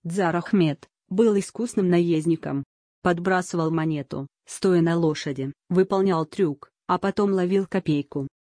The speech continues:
Лошади слушались его беспрекословно. В селе были уверены, что он с ними говорит на одном языке. Третьим сыном в семье Газдановых был Хаджи Смел.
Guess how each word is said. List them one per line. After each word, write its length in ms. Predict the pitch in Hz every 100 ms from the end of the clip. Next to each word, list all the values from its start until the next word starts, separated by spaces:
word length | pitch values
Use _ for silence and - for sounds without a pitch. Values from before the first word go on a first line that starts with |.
| _
Лошади 480 | - 185 180 - 190
слушались 680 | 190 208 202 - 180 170 -
его 240 | 185 180
беспрекословно. 1000 | 170 165 - 170 185 175 - 151 139 135 135 - _ _ _
В 60 |
селе 320 | - - 175 175
были 280 | 185 185
уверены, 540 | 170 170 156 135 131 131 _ -
что 260 | - 202
он 160 | 175 175
с 100 | -
ними 220 | 247 233
говорит 480 | 175 170 170 180 -
на 140 | 156
одном 280 | 156 156 156
языке. 540 | 160 170 180 - 139 131 _ _ _ _ _ _
Третьим 380 | - 247 - 220
сыном 360 | - 185 170 170
в 60 |
семье 360 | - 196 160 151
Газдановых 640 | 170 180 190 180 156 160
был 240 | 156 170
Хаджи 360 | 156 175 160 185
Смел. 420 | - 175 147 143